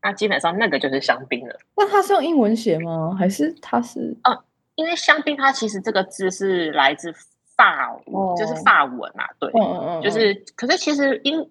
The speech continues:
Speaker 1: 嗯，就是，呃，法文的话会发香槟酒，那如果是英文的话，我们都会讲 champagne 嘛。
Speaker 2: 嗯，嗯，
Speaker 1: 对，对，
Speaker 2: OK。
Speaker 1: 所以其实你只要在酒标上有看到 champagne 这个字，基本上它就是香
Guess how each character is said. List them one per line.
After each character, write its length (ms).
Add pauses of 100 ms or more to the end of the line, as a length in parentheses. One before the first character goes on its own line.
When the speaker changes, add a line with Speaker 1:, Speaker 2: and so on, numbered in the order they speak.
(160)
Speaker 1:
嗯， 400
就 120
是， 80 (320)
呃， 180 (160)
法 160
文 180
的 80
话 200
会 180
发 220
香 200
槟 220 (180)
酒， 80 (460)
那 200
如 100
果 120
是 200
英 200
文 200
的 120
话， 120
我 60
们 120
都 120
会 80
讲 220
champagne 540
嘛。 100 (480)
Speaker 2:
嗯， 460
嗯， 480
Speaker 1:
对， 120
对， 160
Speaker 2:
OK。 100
Speaker 1:
所 120
以 40
其 120
实 120
你 160
只 160
要 120
在 200
酒 360
标 220
上 240
有 140
看 200
到 140
champagne 560
这 100
个 120
字， 340 (180)
基 140
本 140
上 120
它 220
就 80
是 140
香 180